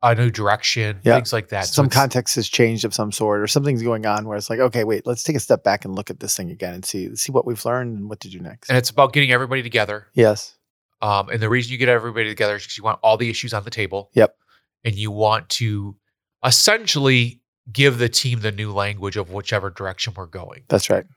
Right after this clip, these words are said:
Speaker 1: So that's what a gut check is. And w-, and we use it a lot, um, in strategy discussions with our clients.
Speaker 2: Yep.
Speaker 1: Um,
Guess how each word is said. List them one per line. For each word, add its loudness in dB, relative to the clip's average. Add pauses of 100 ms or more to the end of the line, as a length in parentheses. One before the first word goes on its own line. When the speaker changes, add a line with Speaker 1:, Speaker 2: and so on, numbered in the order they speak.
(160)
Speaker 1:
So 2
that's 2
what 2
a -2
gut -4
check -6
is. -8
And -14
w-, -16
and 0
we 0
use 2
it 6
a 6
lot, 4 (300)
um, -6
in -6
strategy 2
discussions -4
with -14
our -6
clients. -10
Speaker 2:
Yep. 4 (680)
Speaker 1:
Um, -4